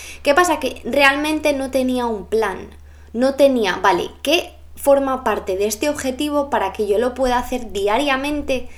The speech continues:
y sentir que me estoy moviendo hacia allá?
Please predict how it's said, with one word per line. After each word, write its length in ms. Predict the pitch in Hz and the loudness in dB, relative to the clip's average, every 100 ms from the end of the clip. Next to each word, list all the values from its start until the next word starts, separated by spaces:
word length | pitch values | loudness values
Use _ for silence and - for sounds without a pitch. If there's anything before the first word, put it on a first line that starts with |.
| - | -12
y 120 | - - | -4 -2
sentir 440 | 214 214 285 285 | 0 0 -2 0
que 140 | 247 | -2
me 100 | 226 | -2
estoy 440 | 208 - 233 240 - | -4 -2 -2 -2 -4
moviendo 880 | 220 202 214 285 294 277 254 226 - - - - 190 | -4 -4 -2 -2 -2 -2 -2 -4 -10 -20 -20 -16 -14
hacia 260 | 190 180 | -12 -12
allá? 260 | 165 175 | -12 -14